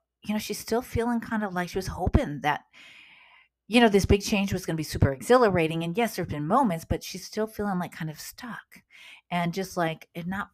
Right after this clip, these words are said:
feeling like what she expected. I guess that's how I would summarize, like, what she expected this big move to ha-, what happened, like, what she expected is not, like, what's playing out. And so she was curious, like, if I threw cards,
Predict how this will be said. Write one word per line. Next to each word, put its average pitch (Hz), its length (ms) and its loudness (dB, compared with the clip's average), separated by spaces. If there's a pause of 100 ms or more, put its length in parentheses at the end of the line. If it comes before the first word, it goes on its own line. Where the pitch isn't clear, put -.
feeling 185 320 -6
like 160 200 -6
what 170 200 -2
she 185 140 -4
expected. - 560 -6 (200)
I 165 80 -8
guess 165 200 -6
that's 156 160 -8
how 147 120 -2
I 143 40 -4
would 147 160 -6
summarize, 139 340 -10
like, 143 160 -10
what 214 160 0
she - 80 -8
expected 185 600 -4 (440)
this 160 300 -2
big 160 340 0 (240)
move 170 300 -2
to 180 120 -4
ha-, 156 280 -2 (300)
what 165 180 -6
happened, 156 460 -2
like, 151 120 -6
what 175 120 -2
she - 80 -4
expected 151 500 -4
is 147 160 -10
not, 139 260 -8
like, 143 200 -12
what's 143 200 -4
playing - 420 -12 (100)
out. 117 240 -12 (380)
And 170 120 -4
so 165 240 0 (340)
she - 140 -2
was 220 100 0
curious, 175 500 -2
like, 139 300 -2
if - 100 -8
I 160 80 2
threw 165 200 -2
cards, 156 640 4